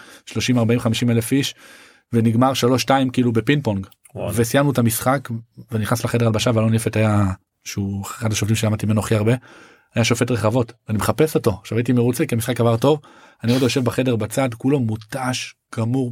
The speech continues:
Speaker 1: "אל תיקח אותי יותר משחקים", לא רוצה, כאילו, בכמות הלחץ, גם הוא עם כל כך הרבה ניסיון.
Speaker 2: והיו שחקנים גדולים
Speaker 1: שפטתי
Speaker 2: ש-
Speaker 1: את זלאטן, שפטתי את בייל, שפטתי
Speaker 2: מי הגיב לך מה-,
Speaker 1: את,
Speaker 2: מהגדולים?
Speaker 1: אה, דורטמונד, את טוטנהאם, את איינדובן,
Speaker 2: שרואים
Speaker 1: את
Speaker 2: שופט
Speaker 1: ויאריאל.
Speaker 2: מישראל,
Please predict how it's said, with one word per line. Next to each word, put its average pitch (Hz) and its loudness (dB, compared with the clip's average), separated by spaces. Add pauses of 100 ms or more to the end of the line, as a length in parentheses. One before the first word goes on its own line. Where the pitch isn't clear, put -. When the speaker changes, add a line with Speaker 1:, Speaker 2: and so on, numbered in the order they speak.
Speaker 1:
"אל 165 -6
תיקח 165 -2
אותי 123 -2
יותר 117 2
משחקים", 110 -2
לא 156 4
רוצה, 175 0
כאילו, 120 -2
בכמות 120 2
הלחץ, 143 0
גם 131 -4
הוא 156 -2
עם 135 -4
כל 123 -10
כך - -12
הרבה 120 -6
ניסיון. 113 -10 (400)
Speaker 2:
והיו 151 2
שחקנים 139 0
גדולים 120 4
Speaker 1:
שפטתי 120 2
Speaker 2:
ש- 104 2
Speaker 1:
את 92 -4
זלאטן, 123 0
שפטתי 113 -6
את 104 -10
בייל, 131 -2
שפטתי 123 -8
Speaker 2:
מי 139 4
הגיב 143 0
לך 123 0
מה-, 117 2
Speaker 1:
את, 107 0
Speaker 2:
מהגדולים? 110 0
Speaker 1:
אה, 104 0
דורטמונד, 139 0
את 107 -6
טוטנהאם, 139 -2
את 101 -12
איינדובן, 131 -6
Speaker 2:
שרואים 131 2
Speaker 1:
את 120 2
Speaker 2:
שופט 110 2
Speaker 1:
ויאריאל. 135 0
Speaker 2:
מישראל, 131 0